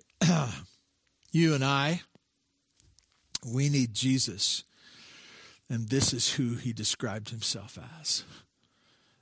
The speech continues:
May this be a blessing to you this week as you cling to Jesus,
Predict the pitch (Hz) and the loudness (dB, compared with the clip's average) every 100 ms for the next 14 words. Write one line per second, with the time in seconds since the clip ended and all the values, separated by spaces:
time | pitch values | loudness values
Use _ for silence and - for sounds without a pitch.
0 | - 123 120 139 - 135 117 117 127 131 | -4 0 2 2 2 0 -2 0 0 2
1 | - 135 117 - 107 98 110 - 120 104 | 2 0 -6 -6 -4 -4 -4 -4 -6 -6
2 | 113 117 107 - - 127 135 131 127 117 | -4 -4 -6 -6 -2 0 0 0 -4 -2
3 | 110 113 123 113 85 - - | -2 0 0 -2 0 0 0